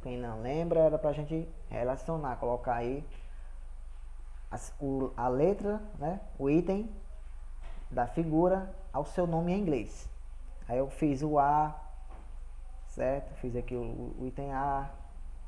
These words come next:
que é a, a mão, hand. O item B é o ouvido, ó, ear. O item C é o nariz, nose, aqui. D,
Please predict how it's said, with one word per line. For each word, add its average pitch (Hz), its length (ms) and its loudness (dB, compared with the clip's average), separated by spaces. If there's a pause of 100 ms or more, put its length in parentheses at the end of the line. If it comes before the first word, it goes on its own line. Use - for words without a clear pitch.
(1400)
que 123 140 -4
é 120 40 2
a, 117 280 0
a 123 100 -2
mão, 131 360 -2
hand. 127 420 -4 (600)
O 135 120 0
item 143 320 0
B 135 360 4 (440)
é 117 100 -2
o 117 40 -2
ouvido, 147 640 4
ó, 113 200 2 (220)
ear. 143 600 2 (920)
O 123 80 -2
item 143 260 -2
C 139 500 2 (840)
é 123 100 -2
o 123 60 0
nariz, 143 720 4
nose, 139 840 0 (480)
aqui. 135 500 -4 (560)
D, 135 480 4